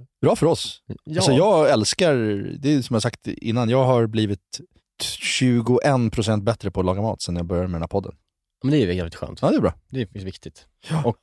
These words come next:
Speaker 2: och förutom smörhacket, är det någonting du bör, det gillar, vet jag att du gillar, kuba upp smör och så.
Speaker 1: Eh,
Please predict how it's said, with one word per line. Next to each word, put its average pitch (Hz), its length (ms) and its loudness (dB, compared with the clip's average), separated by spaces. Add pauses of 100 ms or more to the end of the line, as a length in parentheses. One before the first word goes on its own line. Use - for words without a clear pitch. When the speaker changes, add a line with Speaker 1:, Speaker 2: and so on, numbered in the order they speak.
(120)
Speaker 2:
och 117 160 -4
förutom 131 240 2
smörhacket, 123 760 2
är 101 60 -4
det 104 60 0
någonting 113 200 0
du 101 80 0
bör, 98 320 -4 (680)
det 127 80 0
gillar, 113 240 0
vet 117 140 0
jag - 40 -6
att 80 40 -10
du 90 60 -2
gillar, 78 160 -6
kuba 98 220 -2
upp - 140 -4
smör 87 180 -4
och 90 60 -10
så. - 80 -16 (200)
Speaker 1:
Eh, 143 200 4